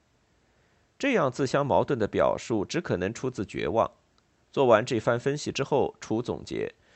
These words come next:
这不是自由主义分子是否愿意起来反抗的问题，而是他们是否有能力这样做。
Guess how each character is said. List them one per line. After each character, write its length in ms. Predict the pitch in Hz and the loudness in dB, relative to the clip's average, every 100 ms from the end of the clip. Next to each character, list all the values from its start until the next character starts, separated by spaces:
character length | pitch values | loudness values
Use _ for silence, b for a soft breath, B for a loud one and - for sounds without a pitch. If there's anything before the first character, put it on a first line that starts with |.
| b b | b b
这 160 | 185 | -2
不 140 | 156 180 | 0 -2
是 240 | 240 165 | 0 -2
自 140 | - | 0
由 120 | 151 143 | 0 0
主 140 | 98 | -2
义 100 | 90 | -2
分 240 | - 131 | 0 -2
子 220 | 98 92 76 | -2 -2 -2
是 160 | - | -2
否 160 | 123 87 | 0 0
愿 200 | 170 160 | 0 -2
意 120 | 95 | -4
起 160 | - 73 | -4 2
来 120 | 76 | 2
反 240 | - 82 | 2 -2
抗 220 | - 139 | -2 -6
的 80 | 113 | -2
问 180 | 101 80 | 0 -2
题， 320 | - - - - b b b | -4 -14 -14 -18 b b b
而 120 | 147 | 2
是 300 | 180 175 143 | 2 0 0
他 160 | - 165 | 2 0
们 120 | 156 | 0
是 180 | - 160 | -4 -2
否 180 | 101 98 | 0 0
有 180 | 127 98 | 2 0
能 220 | 85 95 | 0 -4
力 100 | 143 | -4
这 120 | 120 | -4
样 140 | 95 - | -4 -4
做。 240 | - - | -6 -8